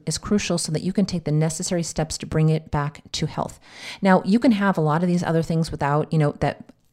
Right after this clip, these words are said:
happen when you have a lot of other illnesses. But when you're always sick, ladies, you know, and I see parents bringing kids time and time again.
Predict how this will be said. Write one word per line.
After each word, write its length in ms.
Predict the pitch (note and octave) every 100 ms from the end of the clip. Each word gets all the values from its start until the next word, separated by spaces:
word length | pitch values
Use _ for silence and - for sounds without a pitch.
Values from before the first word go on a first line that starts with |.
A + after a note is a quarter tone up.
| _ _ _ _ _
happen 300 | - E3+ D#3+
when 120 | D#3
you 60 | D#3
have 100 | C#3
a 40 |
lot 180 | D3 C#3+
of 100 | D3+
other 140 | D3 -
illnesses. 560 | D#3+ D#3 D3+ - - - - - - - - -
But 280 | G3+ - - _ _ _ -
when 120 | F#3
you're 120 | G#3+ G3+
always 300 | G#3 A#3 -
sick, 320 | - G3+ G3+
ladies, 480 | D#3 D3 D3 D3+ - _ _ _ _ _
you 60 | E3+
know, 120 | D#3+
and 160 | D#3+
I 80 | F3+
see 260 | G#3+ - G#3
parents 480 | G#3 - F#3+ F#3 -
bringing 300 | F3 E3 D#3+
kids 280 | - C#3 - - _
time 320 | - F#3+ G3
and 80 | F#3+
time 100 | F#3+
again. 200 | E3+ C#3